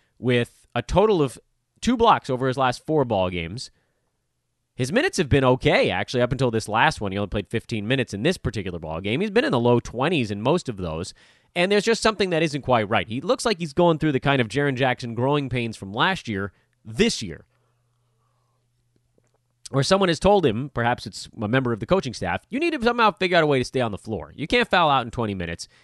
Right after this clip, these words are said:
even if you're blocking six shots a night." Is this a buy low opportunity? Yeah, I would argue it is. He's number fifty-seven for the year, forty for the last month. So it's really only been the last week, really, that he's kind of bottomed out a little bit.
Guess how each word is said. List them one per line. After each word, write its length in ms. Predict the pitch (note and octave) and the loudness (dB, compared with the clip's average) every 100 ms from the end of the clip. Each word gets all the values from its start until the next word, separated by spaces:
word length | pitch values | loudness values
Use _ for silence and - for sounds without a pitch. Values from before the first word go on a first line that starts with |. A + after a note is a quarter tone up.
| - | -6
even 200 | D3 D#3+ | -2 -2
if 60 | B2+ | -2
you're 80 | |
blocking 360 | A#2+ B2 A#2 G#2 | 0 2 2 -2
six 260 | - A2+ - | -8 -8 -4
shots 260 | G2+ F2+ | -4 -4
a 40 | E2+ | -8
night." 260 | F2 D2 _ _ _ _ _ _ _ _ _ | -10 -12 _ _ _ _ _ _ _ _ _
Is 140 | D3 D#3 | -2 0
this 140 | F3 | 0
a 40 | |
buy 220 | A#2 D3+ D3+ | 2 2 4
low 260 | C3 E3 | 8 8
opportunity? 680 | G#3 G#3+ F3+ A3 A#3 C4 D4 - | 8 6 2 0 2 0 -2 0
Yeah, 260 | F4 C4 - | -2 0 0
I 120 | D3+ | 0
would 100 | G3 | 2
argue 300 | A#2 C3+ D#3+ | 2 2 0
it 80 | A#3 | 0
is. 340 | G#3+ - - _ | 0 -4 -12 _
He's 180 | - C3+ | -12 -4
number 180 | E3 D3+ | -2 0
fifty-seven 640 | F3+ F#3 G#3 - F3 F3+ | 0 -2 -4 0 -2 -2
for 160 | E3+ E3 | -4 -2
the 100 | D3 | -4
year, 440 | A#2 G2 E2+ A#2 - _ _ _ | -4 -6 -6 -8 -12 _ _ _
forty 600 | - - A3 C#4+ C4+ E3 | -16 2 4 6 4 0
for 180 | - D3 | 0 0
the 80 | C#3 | 2
last 320 | D3 D#3+ - | 2 0 -4
month. 320 | F#3 C4 G#2 | 0 0 0
So 140 | - | -4
it's 100 | B2+ | -4
really 220 | A3 D#4 E4 | -4 -6 -4
only 180 | C4+ | -4
been 320 | A3+ G#3 G3 F3 _ _ - | 0 0 0 -8 _ _ -6
the 80 | C#3+ | 0
last 320 | F3+ G3 - | 2 2 -2
week, 560 | G2+ G#2+ G#3+ A#3 - - - _ - | -10 -6 -4 -4 -6 -14 -18 _ -12
really, 600 | G#2 E3 F#3 F#2 F#2 A2 _ _ _ _ | -2 0 0 -2 -6 -10 _ _ _ _
that 300 | - C#3+ D3 | -2 0 0
he's 220 | C#3 D#3 | -2 -4
kind 260 | - D#3+ D#3+ | -2 -2 -2
of 140 | A#2+ | 0
bottomed 400 | B2+ C#3+ D3+ C#3 | 4 4 4 0
out 180 | D3 D#3+ | 0 0
a 40 | A2 | -2
little 200 | F2 D#2 | -6 -8
bit. 220 | E2+ | -10